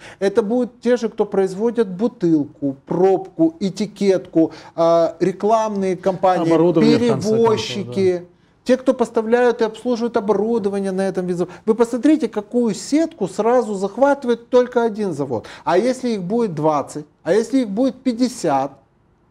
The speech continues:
Speaker 1: вы посмотрите, какое тогда количество рабочих мест вернется обратно в Республику Молдова. И причем мы с вами прекрасно понимаем,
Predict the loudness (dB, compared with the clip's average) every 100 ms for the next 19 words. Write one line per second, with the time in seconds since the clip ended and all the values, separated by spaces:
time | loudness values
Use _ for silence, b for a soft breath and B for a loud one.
0 | _ _ _ _ -2 2 2 2 2 2
1 | 4 0 -2 -2 2 4 2 -2 0 0
2 | 0 0 2 2 0 0 -2 0 2 0
3 | 2 2 2 -2 -4 -2 0 0 -2 -4
4 | 0 2 2 2 -2 -2 0 -2 -6 -8
5 | _ -4 -2 -2 0 -2 -2 -6 -8 B
6 | B 2 2 2 -4 -4 -4 0 -2 -2
7 | -2 -2 0 0 0 -2 B B -10 -6
8 | -6 -4 -6 -6 -8 -4 -2 -2 -4 -6
9 | -6 -4 -4 -6